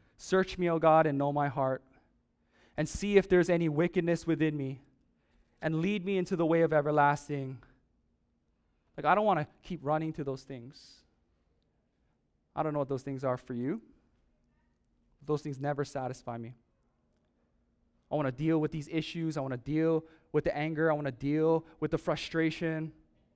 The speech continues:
so that you can free me from them. And really the last and final thing is this. So it's actively read your Bibles, surround yourself who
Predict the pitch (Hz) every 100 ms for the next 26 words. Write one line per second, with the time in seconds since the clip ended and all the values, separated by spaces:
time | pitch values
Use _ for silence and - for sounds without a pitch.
0 | _ _ _ _ _ _ _ _ - 156
1 | 147 151 131 - 147 147 139 147 165 151
2 | 156 - _ _ _ _ _ _ _ _
3 | _ _ _ _ - 151 160 156 143 143
4 | 143 151 131 143 139 135 127 127 120 117
5 | - - 160 139 147 - - 160 180 202
6 | 170 196 196 - - 175 196 196 - -
7 | 180 165 196 226 277 - - - - 160
8 | 147 185 202 220 - 190 185 208 208 202